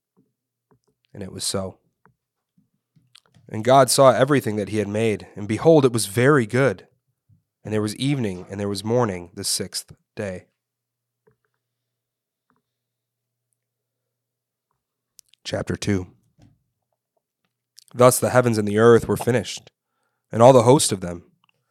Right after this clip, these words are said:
And on the seventh day God finished his work that he had done, and he had rested on the seventh day from all of his work that he had done. So God blessed the seventh day and made it holy, because on it God rested from all his work that he had done in creation.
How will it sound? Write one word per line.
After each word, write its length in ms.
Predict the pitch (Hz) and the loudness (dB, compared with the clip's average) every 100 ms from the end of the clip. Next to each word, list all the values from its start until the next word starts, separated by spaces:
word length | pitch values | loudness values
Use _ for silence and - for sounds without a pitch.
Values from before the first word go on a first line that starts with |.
| _ _ _ _ _ _ _ _ | _ _ _ _ _ _ _ _
And 100 | 117 | 2
on 60 | 127 | 4
the 80 | 127 | 6
seventh 340 | 165 175 143 | 6 4 2
day 160 | 110 104 | 2 4
God 280 | 113 117 | 4 4
finished 260 | - 131 156 | 4 -2 0
his 140 | 120 | -4
work 220 | 98 95 - | -4 -6 -6
that 140 | 92 | -8
he 80 | 95 | -8
had 120 | 87 | -10
done, 260 | 87 85 101 _ _ _ _ - | -14 -16 -20 _ _ _ _ -6
and 80 | 110 | 2
he 60 | |
had 100 | 135 | 4
rested 380 | 123 - 165 123 | 8 8 8 2
on 80 | 101 | -2
the 80 | 95 | 0
seventh 340 | 123 156 123 | 0 -2 -6
day 220 | 87 87 | -10 -12
from 200 | 90 107 - | -10 -8 2
all 280 | 143 196 | 4 6
of 80 | 123 | 4
his 180 | 98 92 | -2 -10
work 340 | 92 85 - _ _ _ _ - | -10 -12 -18 _ _ _ _ -14
that 100 | 98 | -10
he 100 | 98 | -10
had 100 | 92 | -4
done. 280 | 120 92 - _ _ _ _ _ _ _ _ _ _ _ _ _ _ _ _ _ | -4 -4 -10 _ _ _ _ _ _ _ _ _ _ _ _ _ _ _ _ _
So 140 | - 110 | -12 0
God 260 | 117 110 | 2 2
blessed 320 | 104 113 113 - | 2 2 2 -2
the 100 | 101 | -4
seventh 360 | 107 104 98 | -2 -4 -4
day 140 | 98 98 | -4 -4
and 120 | 98 | -4
made 140 | 95 | -6
it 100 | 90 | -6
holy, 440 | - 98 95 92 _ _ _ _ _ _ - | -6 -6 -8 -12 _ _ _ _ _ _ -6
because 220 | 110 113 | -2 4
on 160 | 117 | 4
it 120 | 120 98 | 4 0
God 200 | 107 101 | -2 0
rested 400 | 110 120 110 95 | 0 0 -2 -6
from 120 | 101 | -6
all 160 | 98 | -4
his 140 | 101 95 | -6 -4
work 340 | 104 104 90 | -2 -2 -4
that 120 | 98 | -10
he 80 | 98 | -8
had 120 | 92 | -8
done 260 | 95 101 95 | -6 -6 -6
in 160 | 87 92 | -12 -16
creation. 640 | - 101 98 98 95 90 | -12 -10 -8 -12 -16 -18